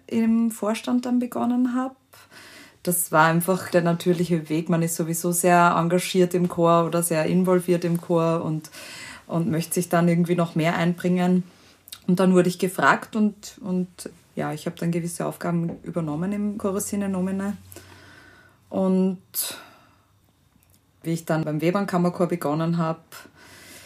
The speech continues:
das hat sich jetzt so ergeben, dass der Webern Kammerchor Institut gewechselt hat und damit irgendwie auch, äh, neue Organisation gesucht hat. Und nachdem ich davor schon ein Praktikum bei der Wiener Chorschule gemacht hab,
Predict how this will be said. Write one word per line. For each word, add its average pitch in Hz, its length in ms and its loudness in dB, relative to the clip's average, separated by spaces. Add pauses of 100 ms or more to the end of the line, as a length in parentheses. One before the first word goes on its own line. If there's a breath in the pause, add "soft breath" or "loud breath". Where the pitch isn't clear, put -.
(260 loud breath)
das 175 200 -2
hat 165 120 4
sich 190 140 0
jetzt - 260 0
so 185 120 8
ergeben, 175 420 4
dass 175 160 2
der 170 140 -2
Webern 170 240 2
Kammerchor 180 480 2
Institut 202 560 -2
gewechselt 202 500 -2
hat 190 220 -2
und 180 160 -2
damit 175 400 0
irgendwie 175 400 0
auch, 160 340 0
äh, 170 320 0
neue 170 320 0
Organisation 175 680 -2
gesucht 202 440 -4
hat. 185 160 -2
Und 196 280 -6
nachdem 180 340 0
ich 170 100 -2
davor 175 300 0
schon 175 300 2
ein 165 40 -2
Praktikum 170 560 -4
bei 147 120 -4
der 147 160 -6
Wiener 147 180 -4
Chorschule 214 640 0
gemacht 202 420 -6
hab, 196 260 -6